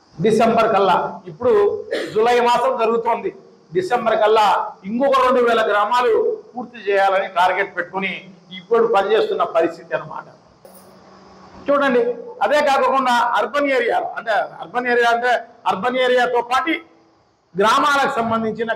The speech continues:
గ్రామకంఠ భూములు కూడా చేసి దానికి సంబంధించి ఎవరి ఆధీనంలో వాళ్ళకు ఎవరు ఉంటారో ఆ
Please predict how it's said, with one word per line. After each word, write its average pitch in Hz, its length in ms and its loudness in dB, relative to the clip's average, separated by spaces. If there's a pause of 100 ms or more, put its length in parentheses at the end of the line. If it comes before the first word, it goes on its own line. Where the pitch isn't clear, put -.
గ్రామకంఠ 269 520 -2 (140)
భూములు 220 340 -2
కూడా 226 160 4 (680)
చేసి 254 300 2 (680)
దానికి 220 320 0
సంబంధించి 233 500 -2 (440)
ఎవరి 262 200 4 (120)
ఆధీనంలో 285 520 0 (360)
వాళ్ళకు 220 300 -4 (320)
ఎవరు 226 260 0
ఉంటారో 240 320 2 (680)
ఆ 180 40 2